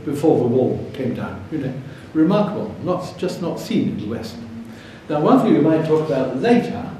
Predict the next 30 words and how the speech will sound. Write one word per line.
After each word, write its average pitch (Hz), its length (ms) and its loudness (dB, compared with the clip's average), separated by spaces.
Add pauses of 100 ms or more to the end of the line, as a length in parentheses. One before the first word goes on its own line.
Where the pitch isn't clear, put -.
(580)
is, 143 440 -6
were 190 220 -2
these - 340 -4
two, 123 320 -2 (840)
uh, - 40 -18 (460)
taking - 380 -6
a - 60 -4
political - 520 -4
position? - 480 -4 (580)
Or 143 100 0
was 160 200 4
this 151 260 -4
just - 260 -4
life 139 220 -4
happening 123 520 -6
to 127 120 -2
them 120 180 -6
in 120 240 -4
a - 20 -4
particular 123 440 -8 (100)
way? - 280 -4
Were - 180 -2
they - 160 -4
trying 127 200 -6
to - 80 -8
persuade 240 540 0
us - 120 -8
of, - 560 -10
of - 140 -6
something? - 400 -6